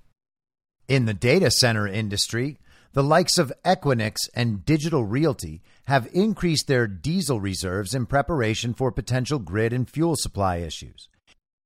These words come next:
Equinix usually fills its tanks to sixty percent capacity, but is now raising that to ninety percent across many of its sites.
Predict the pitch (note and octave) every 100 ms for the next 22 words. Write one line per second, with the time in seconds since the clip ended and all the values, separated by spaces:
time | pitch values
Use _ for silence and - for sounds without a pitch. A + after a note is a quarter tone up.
0 | _ - C4 D3 B2+ A#2 A#2 - A2+ C#3
1 | C3 A2+ - B2+ A2+ A#2 - G#2+ A2 A#2+
2 | - B2+ - D#3+ - B2 A2+ A#2 G#2 F2+
3 | A2 G2+ G2 A#2+ C#3+ - - _ - D3+
4 | A#2 F3 A2+ C3 C3 D#3 A#2 A#2+ G#2+ G#2
5 | B2 - A#2+ A#2+ D#3 D3+ A2 G#2 - G#2+
6 | C3 C3 B2+ A#2+ G2+ B2+ A#2+ B2+ - -
7 | E3 - - -